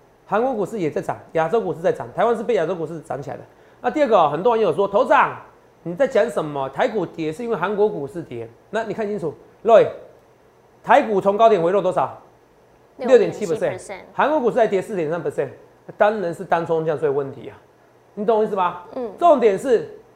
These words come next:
Speaker 1: 费半是怎么样？先突破历史新高才跌啊，可道琼斯创历史新高啊，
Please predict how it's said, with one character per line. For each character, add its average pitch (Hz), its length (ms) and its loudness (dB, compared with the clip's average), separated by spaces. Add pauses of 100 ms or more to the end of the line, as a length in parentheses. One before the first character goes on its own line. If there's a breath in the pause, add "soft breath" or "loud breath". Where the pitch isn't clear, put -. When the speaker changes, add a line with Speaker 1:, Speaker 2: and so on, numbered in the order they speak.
(320)
Speaker 1:
费 285 220 6
半 240 200 6
是 190 60 -4 (140)
怎 262 140 -8
么 214 60 0
样？ 196 220 2
先 254 180 -4
突 226 100 4
破 247 140 4
历 247 80 -2
史 185 80 -8
新 214 100 -6
高 220 60 0
才 202 120 0
跌 156 240 -2
啊， 147 180 0 (600)
可 233 120 0
道 269 160 0
琼 220 120 0
斯 240 80 -4
创 233 220 -4
历 226 80 -6
史 160 60 -6
新 202 160 -10
高 196 180 2
啊， 190 240 0